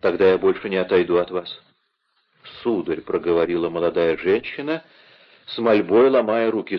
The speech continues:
«сударь, я взываю к чести военного, к благородству дворянина, уйдите,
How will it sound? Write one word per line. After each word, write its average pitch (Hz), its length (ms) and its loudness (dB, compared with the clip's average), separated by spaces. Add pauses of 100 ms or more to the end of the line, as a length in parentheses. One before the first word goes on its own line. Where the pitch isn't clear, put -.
(140)
«сударь, 120 460 0
я 110 220 2
взываю 127 480 2
к 135 80 -14
чести 151 540 -2
военного, 127 800 0 (560)
к - 100 -14
благородству 139 760 4
дворянина, 151 560 4
уйдите, 139 840 -2